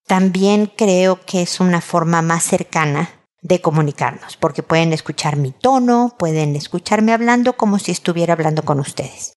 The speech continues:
Siempre respondo, me puedo llegar a tardar dependiendo de la carga de preguntas, una o dos semanas, pero siempre les hago comentarios que espero complementen incluso lo que ustedes ya hayan hecho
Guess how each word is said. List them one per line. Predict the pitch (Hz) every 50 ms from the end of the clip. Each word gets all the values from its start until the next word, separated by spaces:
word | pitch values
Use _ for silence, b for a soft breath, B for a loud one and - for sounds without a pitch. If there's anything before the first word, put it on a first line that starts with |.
| _ -
Siempre | - - - 262 254 247 233 208 240 233 226
respondo, | 196 180 175 - - - 175 170 175 185 240 339 - - _ _ _ _ -
me | 208 202 170 143
puedo | - - 147 160 160 160 180
llegar | 190 180 175 151 156 165 170
a | 180 190 -
tardar | - 160 151 147 165 165 185
dependiendo | 220 214 - 165 143 147 147 147 143 156
de | 160 156
la | 147
carga | - - 160 156 156 165 151
de | 156 151
preguntas, | - 180 175 175 196 202 202 196 190 202 220 240 - - - - _ _ _ -
una | 151 175 170 175 170 180
o | 175
dos | 160 160 156
semanas, | - - 185 180 175 180 190 220 277 - - - _ _ _ -
pero | - 165 156 156
siempre | 151 - - 180 180 175 175 - 185 185 175 -
les | 180 175 160 - - -
hago | 175 156 147 151 156 151 -
comentarios | - 165 170 175 175 180 180 175 175 185 196 190 -
que | - 165
espero | - - - 160 156 165 170 165
complementen | - 175 165 160 - 165 156 151 165 165 156 - 175 170
incluso | 160 151 - 170 165 156 - 175
lo | 170 156 -
que | -
ustedes | 131 - - 165 165 165 160 151
ya | 165 147 156 165
hayan | 165 156 165 160 147 147
hecho | 156 151 151 - - 170 147